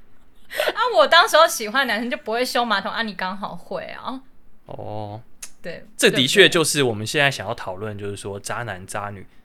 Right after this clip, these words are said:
Speaker 2: 到底是不是我们一般普世价值里面有定义的渣男渣女，还是其实我们要帮渣男渣女平反一下？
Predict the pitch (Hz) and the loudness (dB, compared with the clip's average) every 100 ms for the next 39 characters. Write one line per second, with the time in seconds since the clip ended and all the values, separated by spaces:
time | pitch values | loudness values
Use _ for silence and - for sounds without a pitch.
0 | - - 220 139 101 - 160 - 147 104 | -14 0 0 0 -4 -6 -6 -4 -2 -2
1 | 120 147 147 - 95 - 147 151 120 - | -4 0 0 -2 -10 -8 -2 0 0 -2
2 | - 101 98 135 127 - 135 135 113 101 | -10 -12 -6 -4 -4 -2 -4 -4 -6 -4
3 | 113 117 101 98 - 104 101 98 185 208 | -2 -4 -4 -10 -10 -10 -4 2 2 2
4 | - 151 127 135 151 143 143 - - - | -2 0 2 2 4 2 0 -14 -16 -16
5 | - 160 151 113 123 120 107 98 98 - | 0 0 0 -2 -4 -6 -10 -10 -10 -10
6 | - | -16